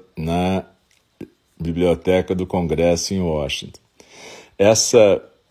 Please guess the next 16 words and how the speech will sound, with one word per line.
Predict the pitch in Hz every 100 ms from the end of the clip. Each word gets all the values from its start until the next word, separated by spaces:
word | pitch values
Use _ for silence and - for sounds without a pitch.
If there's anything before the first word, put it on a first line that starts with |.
| _ -
oportunidade | 95 101 92 101 87 80 90 90 82
especial | - 87 82 - 87 95 98 85 - _ _ _ _ -
deu | 82 95
apoio | 90 - 98 98 90
a |
ela | 78 78 92 98 73 - _ _ _ _ _ _ _ _ _
de | 82 82
formas | - 95 95 95
que | -
ela | 101 95
pôde | - 95 95 98 98 98
se | -
afastar | 98 - 95 - - 95
um | 95
pouco | 82 87 92 95 - - _
do, | 82 92